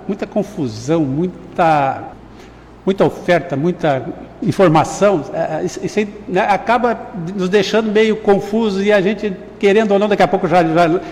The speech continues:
já faz um julgamento, daqui a pouco já condena um, daqui a pouco já escolhe outro, e quando a gente vê, está envolvido com esse tipo de coisa.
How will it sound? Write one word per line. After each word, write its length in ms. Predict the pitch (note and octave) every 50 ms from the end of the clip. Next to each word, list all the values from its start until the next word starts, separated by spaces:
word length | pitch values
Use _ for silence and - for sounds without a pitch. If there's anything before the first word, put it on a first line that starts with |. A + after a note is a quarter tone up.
| - -
já 180 | - D#3+ F#3 F3+
faz 220 | F3+ - G#3 G3 F3+
um 80 | F#3+
julgamento, 460 | D3 F3 F3+ E3+ E3+ D#3+ F3+ G#3+ F#3+ E3+
daqui 160 | D#3+ E3+ D#3+ F3+
a 20 |
pouco 180 | F3 G3+ F#3+ F#3
já 100 | E3+ F3
condena 460 | - F#3+ F3+ E3+ E3+ F#3+ F#3 F3+ F3+
um, 100 | F#3+ G#3+
daqui 160 | G3 F3+ E3
a 40 | F3
pouco 160 | F3 F#3 F#3
já 120 | D#3+ F#3+ G3+
escolhe 340 | F#3+ - - G3 F#3+ F3+ F3
outro, 340 | F#3 G#3 A3 - A3 A3 F#3+ - - - - - -
e 120 | G#3 F#3
quando 200 | F#3+ G#3 G#3 G3
a 60 | G3
gente 240 | F3+ F#3+ F#3 - F#3+
vê, 300 | D#3+ C#3+ E3+ F3 F3 F3+ F3 - - - - - - - - - - - -
está 220 | - - - F#3
envolvido 520 | F3+ F3 D3+ E3+ F3 D3+ C#3 A3 A#3 F#3+ F3+
com 100 | - D#3
esse 140 | C#3 - -
tipo 200 | - D#3 C3+ C3
de 100 | C3+ B2+
coisa. 380 | - C3+ A#2+ A2 A2 - -